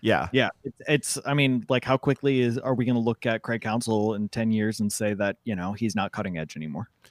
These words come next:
Speaker 1: The game has passed him by. Well, that's a fun thought, but
Speaker 2: Well, I mean, it's, it's, I, I am really interested in the Central this year because obviously I do think that the Reds are gonna score runs.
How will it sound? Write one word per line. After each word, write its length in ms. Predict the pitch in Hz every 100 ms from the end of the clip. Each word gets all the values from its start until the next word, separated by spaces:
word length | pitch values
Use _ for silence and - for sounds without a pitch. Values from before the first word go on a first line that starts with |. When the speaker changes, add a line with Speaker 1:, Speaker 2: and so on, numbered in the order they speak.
| _ -
Speaker 1:
The 100 | 117
game 280 | 110 127 131
has 180 | 123 -
passed 360 | 110 107 -
him 120 | 117
by. 300 | 98 90 78 - - -
Well, 80 | 139
that's 180 | 131 151
a 120 | 104 - -
fun 260 | 87 82
thought, 480 | - 73 82 - -
but 300 | 113 - - _ - -
Speaker 2:
Well, 240 | 143 - _ _ _ _ -
I 60 | 208
mean, 180 | 208
it's, 380 | 185 175 - - -
it's, 340 | 170 165 - 160 - _ _ _ _ _ _
I, 280 | 147 147 175 -
I 140 | 139 160
am 280 | 180 151
really 360 | 135 151 160 160
interested 640 | 143 151 139 - 139 127
in 420 | 117 135 123 123 113
the 100 | 120
Central 360 | - 120 131
this 220 | 120 117 117
year 120 | 113
because 920 | 101 - - 123 117 107 104 - - - _ _ _ _ _ _ _ _ _ _ _ _ _ _ _ -
obviously 500 | 160 165 151 - 139
I 100 | 123
do 200 | 117 123
think 180 | 131 123
that 100 | 113
the 80 |
Reds 300 | 101 107 110
are 60 | 107
gonna 160 | 101 92
score 340 | - 104 90
runs. 600 | 82 82 71 67 -